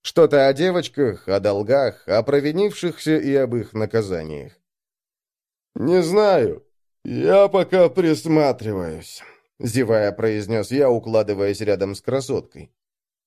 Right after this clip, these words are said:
«Маршал, конечно, решает, но он там,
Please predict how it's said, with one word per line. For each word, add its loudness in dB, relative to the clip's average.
«Маршал, 0
конечно, 0
решает, 0
но 0
он 0
там, 0